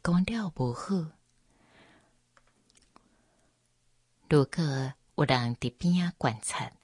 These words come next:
敢会感觉这种听众的态度是真无专心，嘛表现出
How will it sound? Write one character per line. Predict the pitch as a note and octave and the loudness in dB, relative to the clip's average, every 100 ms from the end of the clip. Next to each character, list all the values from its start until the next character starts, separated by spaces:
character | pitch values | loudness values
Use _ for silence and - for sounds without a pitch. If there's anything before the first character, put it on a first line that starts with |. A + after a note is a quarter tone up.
| _ _ _ _ _ _ | _ _ _ _ _ _
敢 | - C#4 | 2 6
会 | F#3+ | 8
感 | C#3 F#3+ G3 | 6 2 0
觉 | G3 F#3+ - | 0 -4 -2
这 | B3 | -2
种 | A#3+ C#4 C#4 | 2 2 2
听 | - D3+ B2+ A#2+ | 0 -2 -2 -2
众 | B2 G2+ G2+ | 0 0 0
的 | - | -4
态 | - - A#2 | -4 -4 -6
度 | - B2 G#2+ A#2+ _ - _ | -6 -6 -6 -10 _ -20 _
是 | - - C3+ B2 | -2 4 4 2
真 | - C#3 B2+ - | 0 0 -2 -2
无 | B2 | -4
专 | B2 - B2+ A#2 | -2 -2 -2 -2
心， | - G#3 G#3+ A3 - - _ _ _ _ - _ _ | 2 6 6 4 -10 -20 _ _ _ _ -20 _ _
嘛 | E3 E3+ | 6 8
表 | - C#4+ | 6 0
现 | C#4 F3+ C3 | 2 0 0
出 | - G3+ G3+ | 0 2 2